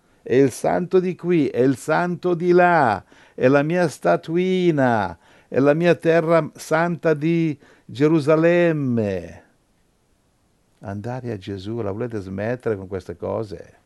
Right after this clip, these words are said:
E vi pe-, avete scocciato anche Dio. Andate da Gesù. Allora, chi lo, chi lo sa, forse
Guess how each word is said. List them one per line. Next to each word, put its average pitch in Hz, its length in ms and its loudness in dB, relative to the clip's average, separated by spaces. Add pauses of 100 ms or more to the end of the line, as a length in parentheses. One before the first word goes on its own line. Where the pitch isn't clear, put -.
(760)
E 98 120 -10
vi 104 160 -8
pe-, 120 220 -6
avete 117 260 -4
scocciato 120 460 -6
anche 107 240 -6
Dio. 104 460 -8 (680)
Andate 110 520 -4
da 120 160 -4
Gesù. 107 540 -8 (2750)
Allora, 110 300 0
chi - 140 -8
lo, 117 120 0
chi 151 140 -4
lo 147 100 0
sa, 87 340 -8
forse 92 540 -10